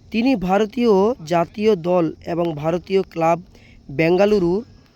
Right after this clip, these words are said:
এফসির টাইগার হিসেবে খেলেন। তিনি সর্বাধিক ক্রেপ্ট খেলোয়াড় ছিলেন। ভারতীয় জাতীয় দলের সর্বকালের শীর্ষস্থানীয় গোলদাতাও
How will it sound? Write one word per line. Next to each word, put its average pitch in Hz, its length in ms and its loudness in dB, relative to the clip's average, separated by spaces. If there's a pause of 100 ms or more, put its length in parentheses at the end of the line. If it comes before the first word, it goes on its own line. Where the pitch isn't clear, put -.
(240)
এফসির 247 520 0 (320)
টাইগার 190 340 2
হিসেবে 208 360 0
খেলেন। 156 520 -6 (600)
তিনি 240 220 -2
সর্বাধিক 208 560 -4 (680)
ক্রেপ্ট 226 320 0
খেলোয়াড় 190 460 0 (220)
ছিলেন। 151 340 -8 (640)
ভারতীয় 214 420 -2
জাতীয় 190 360 0
দলের 190 320 2 (160)
সর্বকালের 185 880 -2 (840)
শীর্ষস্থানীয় 208 880 0
গোলদাতাও 180 520 0